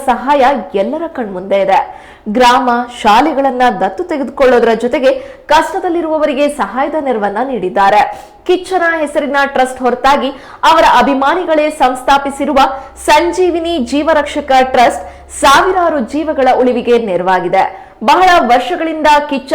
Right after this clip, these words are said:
ಸುದೀಪ್ ಫ್ಯಾನ್ಸ್ ಪ್ರಾರಂಭಿಸಿರುವ ಸಂಜೀವಿನಿ ಜೀವರಕ್ಷಕ ಟ್ರಸ್ಟ್ ಸಮಾಜ ಸೇವೆಗೆ ಟೊಂಕ ಕಟ್ಟಿ ನಿಂತಿದೆ. ಅದರಂತೆ ಈ ಟ್ರಸ್ಟ್ ಈಗ ಮ್ಯಾಕ್ಸ್ ಹೆಸರಿನ ಆಂಬ್ಯುಲೆನ್ಸ್ ಸೇವೆ ಪ್ರಾರಂಭಿಸಿದೆ. ಇಂದು ಮ್ಯಾಕ್ಸ್ ಹೆಸರಿನ ಆಂಬ್ಯುಲೆನ್ಸ್ ಅನ್ನ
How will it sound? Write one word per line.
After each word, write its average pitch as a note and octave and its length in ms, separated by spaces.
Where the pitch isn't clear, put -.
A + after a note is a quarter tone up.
ಸುದೀಪ್ C#4 320
ಫ್ಯಾನ್ಸ್ C4 440
ಪ್ರಾರಂಭಿಸಿರುವ C#4 720
ಸಂಜೀವಿನಿ E4+ 640
ಜೀವರಕ್ಷಕ C#4+ 720
ಟ್ರಸ್ಟ್ C4 380
ಸಮಾಜ B3+ 340
ಸೇವೆಗೆ C4 380
ಟೊಂಕ C#4 300
ಕಟ್ಟಿ D4+ 400
ನಿಂತಿದೆ. G#3 760
ಅದರಂತೆ C#4 840
ಈ C#4+ 120
ಟ್ರಸ್ಟ್ E4+ 520
ಈಗ D4 240
ಮ್ಯಾಕ್ಸ್ C4+ 460
ಹೆಸರಿನ D4+ 380
ಆಂಬ್ಯುಲೆನ್ಸ್ D#4 420
ಸೇವೆ B3 320
ಪ್ರಾರಂಭಿಸಿದೆ. A3+ 1160
ಇಂದು E4 220
ಮ್ಯಾಕ್ಸ್ C#4+ 380
ಹೆಸರಿನ F4 360
ಆಂಬ್ಯುಲೆನ್ಸ್ D4 420
ಅನ್ನ D4 140